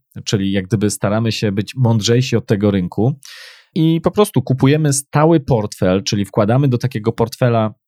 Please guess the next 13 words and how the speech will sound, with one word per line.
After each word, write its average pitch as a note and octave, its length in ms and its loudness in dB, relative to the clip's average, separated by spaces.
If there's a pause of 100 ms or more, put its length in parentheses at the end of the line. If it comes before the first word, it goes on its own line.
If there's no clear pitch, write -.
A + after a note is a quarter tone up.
(140)
jedną B2+ 360 2
lub G2+ 180 0
więcej A#2+ 280 0
klas G2+ 180 -2
aktywów G2+ 540 -2 (420)
i D#3 320 2 (100)
właściwie E3+ 360 0
to F3 120 0
tyle. B2 260 2
Trzymamy C3+ 540 2
taki C3 280 -2
portfel A#2+ 580 -2 (120)
stały G#2 800 0